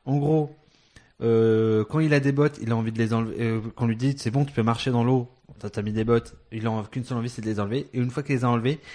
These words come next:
il tient son pantalon jusqu'au haut, euh, pour, euh, marcher dedans. Et, euh, voilà, pour prendre des précautions. Donc bon, euh, voilà. C'est, maintenant, la plage, c'est un truc qu'il kiffe. Limite, euh, la dernière fois, le crachin normand, il pleuvait comme c'est pas permis.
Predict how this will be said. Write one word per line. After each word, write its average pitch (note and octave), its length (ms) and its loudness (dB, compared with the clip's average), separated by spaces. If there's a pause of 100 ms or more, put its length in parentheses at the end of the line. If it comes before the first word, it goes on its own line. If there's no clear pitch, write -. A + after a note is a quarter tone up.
(220)
il - 80 -6
tient D#3 180 -4
son C#3+ 160 -4
pantalon C3+ 420 0
jusqu'au C#3 340 -2
haut, C#3+ 280 -2 (480)
euh, A#2 380 -4
pour, A#2+ 360 -8
euh, A2+ 60 -4
marcher A#2+ 340 -8
dedans. B2 300 -4 (560)
Et, A2+ 300 8
euh, A2+ 100 4
voilà, A#2+ 220 4
pour A#2 200 -6
prendre A#2+ 240 -2
des A2+ 80 -2
précautions. A#2 500 -6 (1300)
Donc B2+ 160 6
bon, C3 300 8
euh, F#2 580 0
voilà. F#2 180 -10 (280)
C'est, A2+ 200 -10
maintenant, A2+ 320 -2
la A2+ 120 2
plage, A2+ 280 -2
c'est - 60 -8
un F#2 60 -8
truc - 200 -12
qu'il G#2 140 -10
kiffe. B2 300 -4
Limite, G#2+ 440 -4
euh, G#2 100 -2
la G#2 100 -4
dernière G2+ 260 -6
fois, A2 300 -4
le G#2 100 -4
crachin A2 320 -8
normand, A2 340 -4
il F#2 160 -8
pleuvait A2 400 -6
comme G2 140 -10
c'est G#2 100 -10
pas F#2+ 140 -10
permis. G#2 400 -8